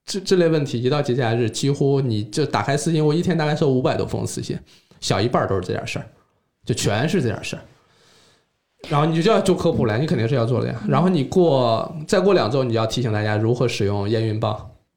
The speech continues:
Speaker 1: 因为差不多了嘛，两周过去了，这该来月经的来了，不该来月经就推迟了嘛。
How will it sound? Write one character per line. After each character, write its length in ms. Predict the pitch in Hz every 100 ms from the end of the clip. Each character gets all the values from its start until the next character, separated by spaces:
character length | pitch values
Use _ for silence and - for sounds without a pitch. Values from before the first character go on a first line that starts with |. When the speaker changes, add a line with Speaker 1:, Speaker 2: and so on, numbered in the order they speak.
| _ _
Speaker 1:
因 80 | 131
为 80 |
差 160 | 123 135
不 80 | 107
多 160 | 110
了 80 | 113
嘛， 140 | 104 - - -
两 160 | 98
周 120 | 101 120
过 140 | 160
去 160 | - 180
了， 240 | 151 135
这 420 | - 147 143 143 - - _
该 140 | 165
来 160 | 156 131
月 80 |
经 120 | 135 131
的 80 |
来 180 | 131 107
了， 80 | 117
不 120 | 113
该 120 | 139
来 160 | 120 113
月 100 | 120
经 100 | 120
就 100 | 120
推 160 | 120 127
迟 120 | 120
了 140 | 104
嘛。 180 | 117 107